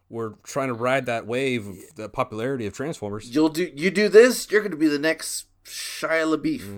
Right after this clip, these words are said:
Speaker 1: Yeah.
Speaker 2: who's probably big at the time still.
Speaker 1: Yeah.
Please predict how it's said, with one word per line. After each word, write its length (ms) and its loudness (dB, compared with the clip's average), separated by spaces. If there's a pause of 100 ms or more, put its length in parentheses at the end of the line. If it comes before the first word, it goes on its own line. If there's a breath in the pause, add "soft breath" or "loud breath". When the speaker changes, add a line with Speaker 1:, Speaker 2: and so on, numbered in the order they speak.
(100)
Speaker 1:
Yeah. 40 -16 (1600 soft breath)
Speaker 2:
who's 140 -10
probably 260 -2
big 180 -4
at 80 -6
the 60 -16
time 320 -6
still. 280 -10
Speaker 1:
Yeah. 200 -10